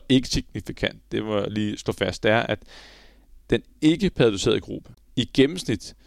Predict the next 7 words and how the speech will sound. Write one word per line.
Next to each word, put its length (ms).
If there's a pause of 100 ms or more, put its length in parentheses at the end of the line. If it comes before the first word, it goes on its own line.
(280)
taber 320
de 220
to 180
komma 260
et 120
kilo 220
muskelmasse, 640